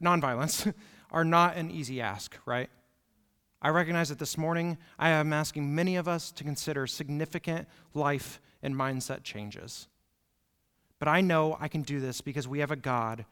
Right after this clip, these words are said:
who heard our cries against injustice, against dehumanization, and against a world wrought with sin, right? We have a God who heard us, and he became proximate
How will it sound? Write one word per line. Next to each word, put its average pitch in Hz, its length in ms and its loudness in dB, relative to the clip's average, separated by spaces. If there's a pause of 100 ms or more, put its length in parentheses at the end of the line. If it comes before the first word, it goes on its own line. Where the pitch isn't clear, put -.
(220)
who 135 120 -8
heard 147 280 -2
our 160 80 0
cries 113 640 -6
against 131 340 -6
injustice, 113 680 -8 (320)
against 147 420 -4
dehumanization, 120 960 -8 (300)
and 131 80 -4
against 143 600 -4
a - 20 -10
world 123 440 -6 (240)
wrought 98 200 -6
with 104 140 -10
sin, 95 380 -12 (200)
right? 110 200 -10 (260)
We 131 60 -8
have 123 80 -10
a - 20 -10
God 127 320 -4
who 120 140 -10
heard 110 240 -10
us, - 280 -12 (460)
and 139 80 -4
he 156 80 -2
became 156 320 -4
proximate 117 600 -4